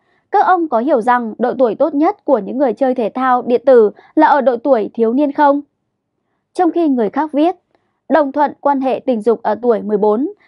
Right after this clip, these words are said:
đến mười sáu tuổi thì có thể ra ngoài làm việc, nhưng chơi game thì phải đủ mười tám tuổi mới được chơi, đúng là một trò đùa." Ông Mio Kato, một nhà phân tích xuất bản thuộc quỹ đầu tư Smart Karma cho biết,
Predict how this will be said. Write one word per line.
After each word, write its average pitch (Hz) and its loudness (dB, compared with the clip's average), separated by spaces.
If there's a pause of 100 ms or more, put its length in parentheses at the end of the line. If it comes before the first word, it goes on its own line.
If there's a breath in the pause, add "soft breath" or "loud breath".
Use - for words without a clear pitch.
đến 262 2
mười 370 -2
sáu 277 -4
tuổi 277 -2
thì 240 -6
có 220 -4
thể 233 -4
ra 240 -4
ngoài 240 -2
làm 214 -4
việc, 220 0 (260 soft breath)
nhưng 349 2
chơi 349 0
game 320 4 (120)
thì 233 -4
phải 214 -4
đủ 233 2
mười 202 -6
tám 208 -4
tuổi 240 -2
mới 220 -2
được 320 -4
chơi, 311 2 (260 soft breath)
đúng 254 0
là 302 -6
một 196 -6
trò 202 -4
đùa." 208 2 (1040)
Ông 311 -2
Mio 311 0
Kato, 285 0 (240 soft breath)
một 269 2
nhà 269 0
phân 262 -6
tích 339 -6
xuất 403 -4
bản 233 -4
thuộc 254 -2
quỹ 269 -2
đầu 254 -2
tư 254 0
Smart 254 -6
Karma 262 -2
cho 233 -6
biết, 294 -2